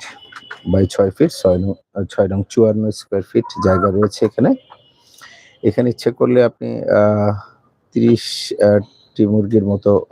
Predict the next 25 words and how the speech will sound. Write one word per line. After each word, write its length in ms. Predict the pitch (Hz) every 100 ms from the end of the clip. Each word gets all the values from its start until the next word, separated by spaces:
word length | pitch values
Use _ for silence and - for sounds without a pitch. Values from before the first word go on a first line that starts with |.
| 92
লালন 340 | 98 98 98
পালন 300 | - 101 95
করতে 280 | 92 87 98
পারেন। 320 | 95 92 131 - _ _ _ _ _ _ _ _ _ _ _
আহ, 220 | 110 101
ত্রিশ 680 | 101 - 131 - - - - -
অধিক 280 | 107 131 - 131
পালন 280 | 113 120 131
করা 220 | 110 107
সম্ভব। 420 | 104 - 107 123 - _ _ _ _ - - - - - - _
আহ, 480 | - 95 101 101 98
so 520 | 95 - - 120 110 - -
আপনি 280 | 110 123 123
ইচ্ছে 340 | 107 - 123
করলেই, 460 | - 117 123 139 -
আহ, 260 | 104 107
আমার 220 | 107 107
যে 140 | 107 110
ছাদ 300 | - 117 110
বাগান 360 | 113 110 113
রয়েছে, 380 | 101 101 - 240
আমি 200 | 139 98
যে 160 | 92 107
কারণে 380 | - 113 113 110
আপনাদেরকে 640 | 101 101 104 95 107